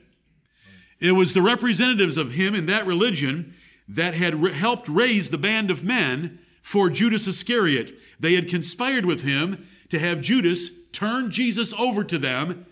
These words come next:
in private so they wouldn't have to face the people, because there was a lot of common people that did believe Jesus Christ was at least a prophet, if not the Messiah and Son of God.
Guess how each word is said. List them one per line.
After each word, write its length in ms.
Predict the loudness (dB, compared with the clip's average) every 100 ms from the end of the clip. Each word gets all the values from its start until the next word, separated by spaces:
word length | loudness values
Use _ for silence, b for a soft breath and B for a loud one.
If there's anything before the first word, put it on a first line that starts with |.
| b b b b _
in 200 | -2 0
private 600 | 0 2 4 4 0 -4 b b b -12
so 160 | 0
they 100 | 2
wouldn't 300 | 4 4 2
have 200 | 0 0
to 80 | -2
face 360 | 0 0 2 -2
the 60 |
people, 600 | 0 2 4 2 0 -2 B B B
because 360 | -2 2 2 4
there 100 | 4
was 180 | 4
a 80 | 2
lot 220 | 0 2
of 120 | 0 -2
common 380 | 0 2 0
people 540 | 0 -4 -2 -2 -2 B B B -2
that 240 | -2 0
did 200 | 2 2
believe 440 | 2 2 2 2 2
Jesus 360 | 0 0 -2
Christ 380 | -2 -2 -2 0
was 160 | 0 2
at 80 | 0
least 420 | 2 2 2 -2
a 60 |
prophet, 580 | -4 -2 -2 -2 -4 -6 b b
if 240 | -2 0 0
not 340 | -2 -2 -4
the 60 | -4
Messiah 540 | -4 -2 -2 -2 -2
and 100 | -4
Son 220 | -4 -2 -2
of 140 | -2
God. 440 | -4 -2 -4 -8